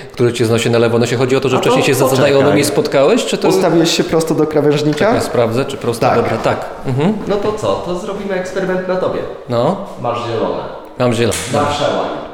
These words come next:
Speaker 1: Idę,
Speaker 2: Tylko
Speaker 1: idę,
Speaker 2: z drugiej
Speaker 1: idę.
Speaker 2: strony nie ma chodnika, będzie ściana.
Speaker 1: Idę, ręka z przodu, idę. A, to się kończy się światło?
Speaker 2: No i tak były drugie światła.
Speaker 1: Ja jestem na środku, czy nie jestem na środku?
Speaker 2: Sprawdzam.
Speaker 1: Tu jestem?
Speaker 2: I zawiało cię na
Speaker 1: Aha.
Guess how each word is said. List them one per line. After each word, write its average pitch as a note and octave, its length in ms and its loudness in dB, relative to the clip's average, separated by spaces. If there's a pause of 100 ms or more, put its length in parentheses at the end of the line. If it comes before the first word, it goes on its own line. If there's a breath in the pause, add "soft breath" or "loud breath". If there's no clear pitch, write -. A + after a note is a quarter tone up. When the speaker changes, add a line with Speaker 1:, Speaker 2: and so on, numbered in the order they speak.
(100)
Speaker 1:
Idę, A#2+ 160 -2 (340)
Speaker 2:
Tylko A#2+ 260 -6
Speaker 1:
idę, C3 140 2
Speaker 2:
z - 20 -8
drugiej A#2+ 260 2
Speaker 1:
idę. B2+ 100 2
Speaker 2:
strony E3+ 420 -2
nie E3+ 60 0
ma D#3 60 0
chodnika, A#2+ 480 -4
będzie A2 280 -6
ściana. - 840 -2
Speaker 1:
Idę, B2+ 300 2
ręka C3 400 2
z - 80 -4
przodu, B2 420 0
idę. A#2+ 340 -2 (1200)
A, A#2 80 0
to - 100 -2
się C#3+ 140 0
kończy D#3 340 0
się D3 120 0
światło? D3 540 2
Speaker 2:
No D#3+ 60 2
i - 80 -2
tak - 180 -2
były G2+ 160 -2
drugie - 240 -4
światła. - 340 -8 (280)
Speaker 1:
Ja C#3 160 2
jestem D#3+ 220 2
na D#3+ 80 4
środku, D#3+ 340 2
czy G3+ 100 2
nie E3+ 80 4
jestem A#2+ 240 2
na G2 100 2
środku? G#2+ 320 -2
Speaker 2:
Sprawdzam. - 380 -2 (300)
Speaker 1:
Tu A#2 120 0
jestem? A2+ 300 0
Speaker 2:
I B2 140 2
zawiało F#2+ 580 0
cię B2+ 280 -2
na A2+ 320 0
Speaker 1:
Aha. A2 120 2